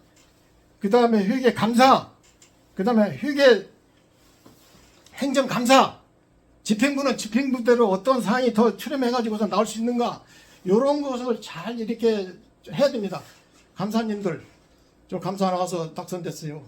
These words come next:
그래서 얘기하는 거 아닙니다. 감사 보고 한번 해보세요. 두 분 뭐 하십니까?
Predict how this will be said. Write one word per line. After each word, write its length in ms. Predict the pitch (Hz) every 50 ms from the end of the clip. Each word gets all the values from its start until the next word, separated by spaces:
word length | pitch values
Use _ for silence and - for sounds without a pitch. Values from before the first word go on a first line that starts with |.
| - -
그래서 260 | 156 180 185 175 175 160
얘기하는 340 | 170 180 170 165 165 165
거 80 | 170 185
아닙니다. 500 | 156 147 147 151 147 143 143 135 127 - _ _ _ _ _ _ _ _ _ _ _ _ _ _ _ _ _ _ _ _ _ _ _ _ _ _ _ _ _ _ _
감사 340 | - - 165 185 185 208 208
보고 200 | 190 196 196 196
한번 240 | 196 196 190 185 208
해보세요. 640 | 214 208 220 208 202 196 175 175 196 214 185 123 - _ _ _ _ _ _ _ _ _ _ _ _ _ _ _ _ _
두 160 | - 180 196
분 160 | 196 214 180
뭐 160 | 156 180 208
하십니까? 640 | 220 214 208 220 208 202 202 202 202 196 - - -